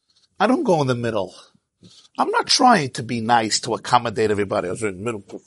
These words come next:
middle, <laughs> not have too many, uh, be, uh, labatish. Ach, mishkan fed. I'm a person. Person is real. Real. I'm not a dead portrait. I can always be perfect,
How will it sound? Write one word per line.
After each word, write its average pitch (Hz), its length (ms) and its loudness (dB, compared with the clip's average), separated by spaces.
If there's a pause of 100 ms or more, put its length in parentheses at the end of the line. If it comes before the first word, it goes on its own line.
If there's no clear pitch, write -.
(320)
middle, 82 680 -12 (220)
<laughs> - 1400 -10
not 120 220 2
have 117 180 2
too 147 140 -2
many, 131 240 -2
uh, 127 160 -2
be, 92 240 -16
uh, 214 240 -6 (1080)
labatish. - 720 2
Ach, - 220 -8
mishkan - 380 -6
fed. 262 520 -4 (1600)
I'm - 120 -14
a 180 60 -4
person. 175 560 0 (760)
Person 233 320 2
is 175 100 -2
real. 214 520 2 (1000)
Real. 202 420 0
I'm 160 120 -2
not 233 180 2
a 180 80 0
dead 175 420 6
portrait. - 680 -2
I 127 80 -4
can 147 160 -10
always 196 320 0
be 147 120 -8
perfect, - 480 -6